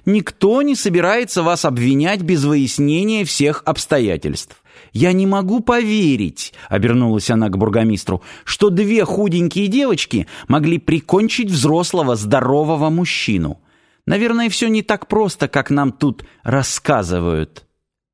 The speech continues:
Бургомистр согласно закивал. Видно было, что он во всём на неё полагается. «Там ещё один был», вдруг выдавила из себя Крыся.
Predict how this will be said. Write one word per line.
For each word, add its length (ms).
Бургомистр 920
согласно 760
закивал. 680
Видно 420
было, 320
что 200
он 160
во 140
всём 460
на 60
неё 280
полагается. 800
«Там 300
ещё 800
один 500
был», 440
вдруг 340
выдавила 480
из 220
себя 400
Крыся. 580